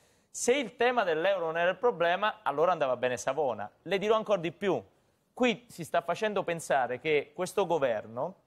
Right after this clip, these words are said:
il governo che aveva una fiducia in Parlamento, il governo della Lega e del Movimento cinque Stelle, è saltato perché si voleva uscire dall'euro.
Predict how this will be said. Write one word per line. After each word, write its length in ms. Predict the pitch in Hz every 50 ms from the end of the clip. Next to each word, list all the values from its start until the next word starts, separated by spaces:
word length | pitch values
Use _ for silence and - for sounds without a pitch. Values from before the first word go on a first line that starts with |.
| _ _ _ _ _ _ _ _ -
il 140 | 143 135 123
governo 560 | 101 - 151 151 170 175 175 151 139 135 123
che 100 | - 139
aveva 240 | 127 135 175 151 135
una 140 | 135 127 131
fiducia 340 | - 139 139 170 165 151
in 120 | 143 131 -
Parlamento, 640 | - 131 120 127 127 131 131 123 120 110 107 - 120
il 80 | 113 104
governo 600 | 104 123 131 143 160 160 147 120 113 113 107 107
della 220 | 107 113 113 123
Lega 220 | 135 156 170 147 143
e 40 | 120
del 120 | 123 120
Movimento 380 | 120 123 131 156 170 156 143 135
cinque 260 | - 156 170 - 233
Stelle, 260 | 214 - 254 233 202
è 40 | 175
saltato 460 | - - 214 220 208 - 254 240 214
perché 240 | 185 170 - - 220
si 160 | - - 185
voleva 260 | 165 185 202 233 208
uscire 320 | 180 147 - - 196 175 165
dall'euro. 600 | 135 127 120 117 107 104 101 101 101 104 104 -